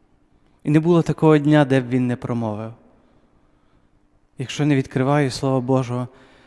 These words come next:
то він буде промовляти через природу, буде промовляти через різні знаки, через інших людей, через те, що я дуже часто можу казати: "Ой, випадково сталося, ой, якось воно так сталося".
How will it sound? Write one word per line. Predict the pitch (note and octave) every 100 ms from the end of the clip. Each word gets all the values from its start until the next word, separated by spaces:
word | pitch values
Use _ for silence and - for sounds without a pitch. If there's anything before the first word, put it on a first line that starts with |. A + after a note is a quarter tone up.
| _
то | -
він | E3+
буде | D#3 D3+
промовляти | - D3+ D3 C#3+ D#3 C#3+
через | - C3 -
природу, | - B2 A#2+ A#2+ A#2 A2+ A#2+ _ _ _ _ _ _ _ _ -
буде | C3+ C#3+
промовляти | D3 C#3+ C3+ B2+ C3+ B2+
через | B2+ B2
різні | B2+ C3+ A#2+ B2+
знаки, | A#2 B2 A#2+ A#2 B2
через | - A#2+ A#2
інших | C3 B2 C3 B2+
людей, | C3+ B2 A#2+ A#2+ A#2+ _ - - -
через | - D3+ -
те, | E3+
що | D3 -
я | D#3
дуже | D3+ D3
часто | D3+ D#3+ C3+ E3
можу | D#3+ D3
казати: | D3+ C#3 D#3 - D3 - - - _ _ _ _
"Ой, | C#3+ B2+
випадково | C3 - - - A#2 A#2
сталося, | - A2+ A2+ A2+ - - - _ _ _ _ _ _ _
ой, | - D3
якось | C#3+ - C3+ -
воно | C3 B2
так | B2+ -
сталося". | - A#2+ A2 A2+ -